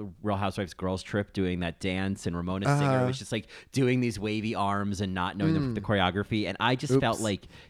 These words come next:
Speaker 1: Jazzy was giving me Ramona Singer. And
Speaker 2: Yeah,
Speaker 1: I was also, like,
Speaker 2: Jazz.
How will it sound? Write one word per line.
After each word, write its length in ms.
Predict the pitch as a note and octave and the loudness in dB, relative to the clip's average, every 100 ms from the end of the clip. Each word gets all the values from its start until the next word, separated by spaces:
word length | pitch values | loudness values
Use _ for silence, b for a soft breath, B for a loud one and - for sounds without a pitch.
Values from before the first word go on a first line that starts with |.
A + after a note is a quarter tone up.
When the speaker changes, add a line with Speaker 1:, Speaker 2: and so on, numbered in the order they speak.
| _ | _
Speaker 1:
Jazzy 500 | - B2 A#2 A2+ B2+ | 0 4 4 2 0
was 160 | A2 G2+ | 0 -2
giving 220 | G#2+ G2 | 0 2
me 100 | F#2+ | 2
Ramona 400 | F#2 F#2+ F#2+ A2 | 2 2 0 0
Singer. 580 | - G#2 F#2 F2 F2 F2+ b b b - | -2 -2 0 -2 -2 -6 b b b -2
And 460 | A#2+ A#2+ A#2+ A2 - | 2 2 0 -4 -2
Speaker 2:
Yeah, 60 | C#3+ | 4
Speaker 1:
I 40 | |
was 120 | D#3 F3 | 4 4
also, 260 | F3+ G#3 | 2 2
like, 280 | F3+ E3 D#3 | 0 0 -2
Speaker 2:
Jazz. 160 | - | -6